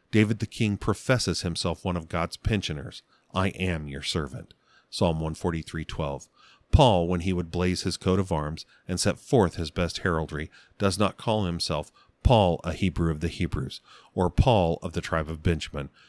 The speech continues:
but Paul, a servant of Jesus Christ, Romans one one. Theodosius, though it was a greater dignity to be God's servant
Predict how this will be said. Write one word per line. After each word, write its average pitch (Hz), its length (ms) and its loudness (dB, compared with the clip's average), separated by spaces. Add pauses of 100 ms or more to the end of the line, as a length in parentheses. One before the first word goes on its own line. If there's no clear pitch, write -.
(140)
but - 260 0
Paul, 98 460 6
a 87 60 -6
servant 80 400 -2
of 76 100 -8
Jesus 80 320 -8
Christ, - 480 -6 (120)
Romans 80 360 -2
one 76 280 -4
one. 71 280 -10 (580)
Theodosius, 107 760 4
though 92 240 4
it 92 60 -4
was 92 160 -2
a 90 40 0
greater 95 340 0
dignity 87 500 -2
to 82 100 -6
be 90 140 -2
God's 90 320 -2
servant 78 460 0